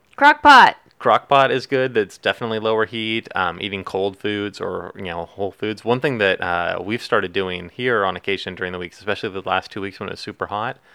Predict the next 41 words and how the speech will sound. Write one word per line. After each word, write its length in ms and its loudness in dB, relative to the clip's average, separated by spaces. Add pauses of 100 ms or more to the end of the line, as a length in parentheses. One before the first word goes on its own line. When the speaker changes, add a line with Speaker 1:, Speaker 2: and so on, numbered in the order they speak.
(280)
Speaker 2:
is 160 -6
we 140 -4
would 240 -4
buy 180 0
salad, 680 0
you 120 -4
know, 160 -6
or 120 -6
have 160 -6
salad 360 0
mix 320 -8
in 100 -10
the 60 -8
house. 320 -8 (260)
And 140 -8
then 300 -2 (260)
during 280 -2
our 160 -2
day 360 0
or 60 -2
whatever 260 -2
on 80 -4
our 80 -4
way 100 -4
home, 220 -6
we 60 -6
would 140 -8
stop 240 -4
by 140 0
the 100 -4
grocery 360 -4
store 220 -4
and 100 -6
pick 160 -4
up 180 -2 (460)
one 180 -2
of 80 -2
those, 360 -2
uh, 420 0 (260)
Speaker 1:
Roast 220 2
Speaker 2:
pre-cooked 220 2